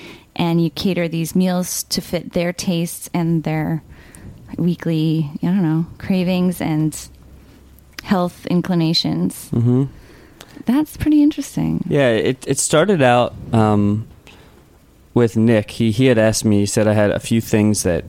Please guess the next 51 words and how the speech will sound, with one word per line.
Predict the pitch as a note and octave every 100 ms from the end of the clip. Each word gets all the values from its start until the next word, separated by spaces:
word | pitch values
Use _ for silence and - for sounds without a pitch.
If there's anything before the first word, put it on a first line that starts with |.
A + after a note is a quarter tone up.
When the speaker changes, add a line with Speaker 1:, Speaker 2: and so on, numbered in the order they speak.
| - G2+
Speaker 2:
um, | F#2+ F#2 G#2+ A2 - - - - _ -
he | - A2+
really | A2 G#2+
likes | G2+ F#2+ -
to | -
eat, | A2 A2 - G2+
and | G#2
he |
wanted | G#2 G2+ F#2+
to |
see | - A2
if |
I | G2+
could | F#2 G2
pair | G2 G2
some | - G2
stuff | G2 F#2+
with | G2+ F#2
that | F#2 F#2 -
so |
we | G2+
could | G2+
kinda | - G2+
combine | G2+ G2 F#2+ F#2+ F#2
ingredients. | F2+ G2+ G#2 G2 F#2+ - - - - - - - -
And | A#2 B2
I |
kinda | B2+ E3 C#3+
realized | B2+ C#3 A2+ G2+ -
that | G2+ -
there | F#2+
are | G2+
so | - - A#2 A#2 A2+
few | - A2+
people | - A#2+ A#2 G2+
that | G#2+
have | F#2+
the | F#2+
time | - G#2+ G#2
to | G2
cook | - G#2+ -
food, | - - A#2+ B2+
but | G#2 -
that | F2
want, | F#2 G2 F#2+ - G2+
um, | F#2+ F#2 G2+ A#2+ - - - -
you | G#2
know, | G2+
homemade | G#2 G2+ G2 F#2+
stuff. | - - B2+ G#2+ -
And | F#2+ F#2+